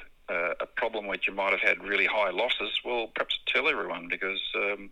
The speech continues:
you know, everyone else might be having the same problem. If you found a, a good solution to it, um, there's nothing like, um, you know, just mentioning it, and it might help someone else as well.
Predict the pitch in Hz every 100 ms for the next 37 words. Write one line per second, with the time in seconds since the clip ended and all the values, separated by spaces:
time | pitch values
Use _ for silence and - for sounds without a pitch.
0 | - 104 107 107 110 101 107 - 107 104
1 | 104 101 90 - 110 - 123 104 92 92
2 | - 107 - 117 104 - - - - -
3 | 104 113 - - 107 127 113 101 117 -
4 | - - - - - - 98 104 98 95
5 | 98 117 113 104 104 104 - - 101 101
6 | 104 _ - - 101 110 104 104 104 107
7 | 107 117 104 101 98 101 98 101 101 104
8 | - 113 110 113 110 - 123 120